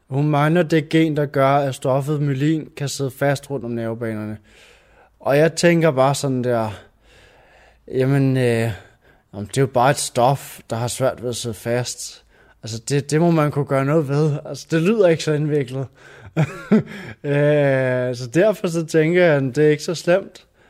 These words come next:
Og d-, ja, og det er jo bare fordi, jeg, jeg har ikke forstået, hvad, hvad hun har sagt. Jamen, så går der nogle dage, så ringer jeg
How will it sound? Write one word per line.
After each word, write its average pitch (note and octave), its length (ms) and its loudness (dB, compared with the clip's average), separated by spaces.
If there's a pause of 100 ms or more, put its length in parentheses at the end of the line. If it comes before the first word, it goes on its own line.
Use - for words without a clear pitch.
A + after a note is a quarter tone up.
(400)
Og B2+ 220 -8 (340)
d-, - 240 -16
ja, C3+ 180 2 (140)
og - 140 -12
det C#3 100 0
er - 40 4
jo C3+ 120 4
bare B2 280 2
fordi, B2+ 240 -4
jeg, B2+ 260 2
jeg A#2+ 100 2
har A2 120 2
ikke B2+ 120 -2
forstået, B2 520 -6
hvad, A2 240 -2 (640)
hvad B2 100 -10
hun G#2 140 -6
har F#2+ 80 -6
sagt. G2+ 460 -6 (880)
Jamen, G#2+ 120 -8
så D3+ 120 -8
går G3+ 280 2
der G#3+ 120 0
nogle F#3 280 2
dage, E3 460 4 (680)
så F3+ 180 -2
ringer E3+ 320 2
jeg G3 160 4